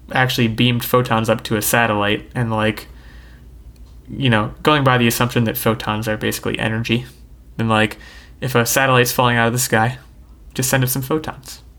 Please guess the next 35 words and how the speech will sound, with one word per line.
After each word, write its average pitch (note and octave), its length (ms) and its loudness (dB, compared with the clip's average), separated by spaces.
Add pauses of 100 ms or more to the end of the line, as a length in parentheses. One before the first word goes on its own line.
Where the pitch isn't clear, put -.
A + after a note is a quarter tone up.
(140)
and A#2 140 -2
then A2 80 -2
have A#2 220 2
it - 220 2 (680)
knock B2 240 2
itself B2+ 300 0
back A#2 220 2
into A#2+ 220 0
its A2+ 180 0
own A2+ 160 0
orbit. A2+ 360 0
Like, A#2 240 -4 (500)
I D#3+ 80 2
don't D#3+ 80 4
know. C3+ 300 2
I, D3+ 100 2
and, C#3 320 2
and C#3 160 2
granted, B2+ 240 4
satellites A#2 420 2
don't A2+ 160 0
really A2+ 120 0
fall A2+ 260 0
out G#2+ 80 0
of G2+ 60 -2
the G#2+ 60 -4
sky A2 260 0
too A2 200 0
often. A2 300 0
They're G#2 160 0
usually G#2+ 320 0
pretty G#2+ 280 -4
set A2 260 0
up A#2 140 -2
there. A#2 200 2